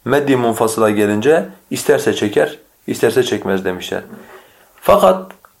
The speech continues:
ne kadar çekileceği konusunda ihtilaf etmişler. Üç tane, e, elimizde daha doğrusu dört tane görüş var. Kimisi demiş ki altı elif çekilmesi lazım.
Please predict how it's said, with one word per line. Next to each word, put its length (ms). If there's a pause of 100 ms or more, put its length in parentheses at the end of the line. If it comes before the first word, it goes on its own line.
(160)
ne 220
kadar 320
çekileceği 560
konusunda 460
ihtilaf 360
etmişler. 460 (160)
Üç 180
tane, 380 (600)
e, 80
elimizde 580
daha 180
doğrusu 300
dört 220
tane 200
görüş 340
var. 240 (520)
Kimisi 360
demiş 260
ki 80
altı 300
elif 220
çekilmesi 480
lazım. 340